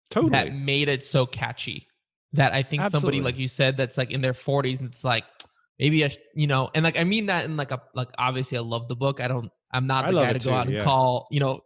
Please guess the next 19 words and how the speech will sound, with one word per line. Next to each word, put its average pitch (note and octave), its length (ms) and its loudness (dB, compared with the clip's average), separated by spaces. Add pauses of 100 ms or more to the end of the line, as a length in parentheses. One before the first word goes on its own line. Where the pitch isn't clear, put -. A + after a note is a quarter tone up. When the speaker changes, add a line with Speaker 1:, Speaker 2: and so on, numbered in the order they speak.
Speaker 2:
I D3+ 80 0
don't E3+ 160 2
think E3 200 -2
Tim D#3 180 -2
Ferriss D3 540 -4 (180)
hearing D#3 340 -2
me D3+ 100 0
<laughs> - 20 4
say D#3+ 240 0
cocky D3+ 480 -2
brashness D3 680 -4 (220)
Speaker 1:
No. B3+ 400 2
Speaker 2:
is E3 100 -2
gonna E3 180 2
play D3+ 280 0
out D3+ 220 0
well, F3 200 -2
but, D3 260 -6 (360)
um, C#3 400 -4